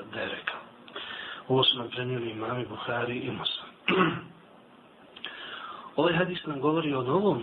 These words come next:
opisu i o Deđalovoj smutnji i uči nas kako se možemo sačuvati od njega, a to je da će jedno od iskušenja biti da će sa sobom imati vodu i vatru.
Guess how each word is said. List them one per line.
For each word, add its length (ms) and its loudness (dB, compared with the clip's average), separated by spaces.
opisu 500 0
i 60 -4
o 40 -6
Deđalovoj 560 -2
smutnji 480 -4
i 100 -4
uči 220 -2
nas 400 -6
kako 260 -6
se 160 0
možemo 300 -4
sačuvati 560 -2
od 80 -6
njega, 220 0
a 100 0
to 260 6
je 180 4
da 240 0
će 180 2
jedno 460 0
od 100 2
iskušenja 640 2
biti 300 0
da 120 -2
će 140 -2
sa 140 -8
sobom 380 -2
imati 300 0
vodu 280 2
i 100 2
vatru. 400 -4